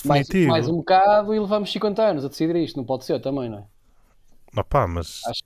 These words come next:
Speaker 1: que, acho que já chega,
Speaker 2: eu acho
Speaker 1: por
Speaker 2: que me-,
Speaker 1: isso
Speaker 2: acho que cometeste um erro grave.
Speaker 1: Opa,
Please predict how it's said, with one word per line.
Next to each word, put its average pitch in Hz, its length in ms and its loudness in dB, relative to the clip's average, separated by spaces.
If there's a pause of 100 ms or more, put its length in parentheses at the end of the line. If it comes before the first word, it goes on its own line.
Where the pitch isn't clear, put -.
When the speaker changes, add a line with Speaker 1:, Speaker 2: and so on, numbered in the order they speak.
Speaker 1:
que, 127 680 -2
acho 139 260 -2
que 143 180 -4
já 147 120 2
chega, 156 320 0
Speaker 2:
eu 147 100 4
acho 160 140 4
Speaker 1:
por 165 80 0
Speaker 2:
que 170 60 2
me-, - 100 0
Speaker 1:
isso 175 100 -2
Speaker 2:
acho 120 200 8
que 165 60 -6
cometeste 120 400 0
um 117 100 2
erro 117 160 0
grave. 139 320 -2 (1900)
Speaker 1:
Opa, 104 460 -2